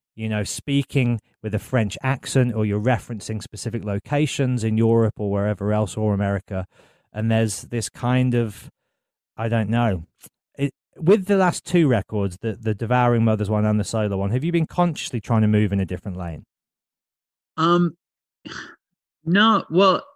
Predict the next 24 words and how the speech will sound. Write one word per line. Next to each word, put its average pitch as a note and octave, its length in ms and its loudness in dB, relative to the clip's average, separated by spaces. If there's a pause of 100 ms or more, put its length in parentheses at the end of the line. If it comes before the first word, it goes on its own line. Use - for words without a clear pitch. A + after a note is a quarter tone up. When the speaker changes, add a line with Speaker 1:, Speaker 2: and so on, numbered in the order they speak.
Speaker 2:
I D#3 120 -4
guess, A3 340 -2
like, G3 160 0 (1300)
those F#3 220 2
are F#3+ 80 4
both D#3+ 300 2
really C#3+ 340 0
different C3 340 -6
experiences, A2+ 1080 -10
you B2 100 -4
know, B2 180 4
but A#2+ 240 0
both D3+ 280 0
of C#3+ 160 -4
them C#3 220 4
were B2 180 2
kind C3 340 -2
of A2+ 240 -4
building B2 400 -2
off A2+ 320 -4
of A#2 140 -8
each A#2 240 -4
other A2 400 0 (500)
and A#2 460 0